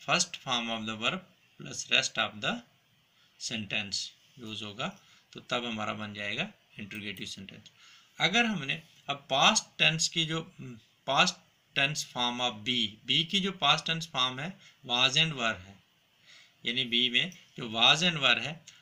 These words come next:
are used in past, simple past tense। was and were simple past tense में इस्तेमाल होता है, लेकिन कहाँ यूज़ होता है? नोट, was is used with first person singular and third person singular। was यूज़ होगा फर्स्ट पर्सन सिंगुलर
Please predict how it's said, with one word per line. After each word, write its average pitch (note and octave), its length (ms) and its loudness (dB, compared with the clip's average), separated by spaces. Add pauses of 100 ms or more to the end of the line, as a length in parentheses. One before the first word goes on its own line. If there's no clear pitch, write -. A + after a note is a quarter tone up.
(400)
are B2+ 200 6
used F3 440 -2 (240)
in C3+ 120 -8 (140)
past, G3 640 4
simple A3+ 300 2 (100)
past A#2+ 220 2 (100)
tense। G#2+ 260 -4 (100)
was C#3 200 4
and E3 160 0
were E3+ 320 0
simple E3+ 320 -6
past C3+ 260 0
tense B2+ 240 -2
में D3 80 -2
इस्तेमाल D3 320 -4
होता D3 180 -8
है, C3+ 60 -10
लेकिन D#3+ 240 -4
कहाँ D#3 380 2
यूज़ G#3+ 260 0
होता D3 280 -4
है? F#3 160 -12 (300)
नोट, A#2+ 320 -10 (480)
was D#3+ 400 6
is D3 240 0
used C3+ 280 -4
with C3+ 280 -8
first F3+ 200 0 (100)
person F3+ 340 -2 (120)
singular F3+ 340 -4 (800)
and C#3 140 -2 (180)
third G3+ 320 2
person A#2 360 -4
singular। A2 360 -8 (640)
was D3 280 4
यूज़ D#3 260 -2
होगा D#3+ 220 0
फर्स्ट F3+ 360 -2
पर्सन D3+ 360 -4
सिंगुलर C#3+ 460 -2